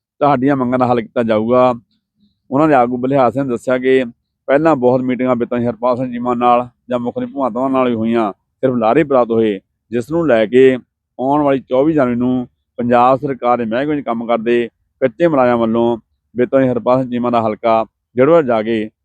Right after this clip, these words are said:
ਮਾਨ ਸਰਕਾਰ ਲਾਰਿਆਂ ਦੀ ਪੋਲ ਖੋਲ੍ਹੀ ਜਾਊਗੀ। ਜੋ ਮਿਡਲ ਵਰਕਰ ਆ, ਆਸਾ ਵਰਕਰ ਆ, ਆਂਗਣਵਾੜੀ ਵਰਕਰ ਆ,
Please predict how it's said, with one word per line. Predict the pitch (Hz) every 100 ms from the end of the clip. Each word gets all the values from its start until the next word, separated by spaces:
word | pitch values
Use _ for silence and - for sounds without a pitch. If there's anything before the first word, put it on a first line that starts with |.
| _ 107
ਮਾਨ | 117 151
ਸਰਕਾਰ | 147 131 120
ਲਾਰਿਆਂ | 113 110 110
ਦੀ | 113 110 - _ _ _
ਪੋਲ | 117 127
ਖੋਲ੍ਹੀ | 120 135 147
ਜਾਊਗੀ। | 135 135 139 131 131 _ _ _
ਜੋ | 117 131
ਮਿਡਲ | 123 135 180
ਵਰਕਰ | 151 127 117
ਆ, | 123 123 120 - _ _ _
ਆਸਾ | 120 127 135 175
ਵਰਕਰ | 147 120 117
ਆ, | 120 104 95 _ _ 120
ਆਂਗਣਵਾੜੀ | 135 165 170
ਵਰਕਰ | 135 113 117
ਆ, | 117 104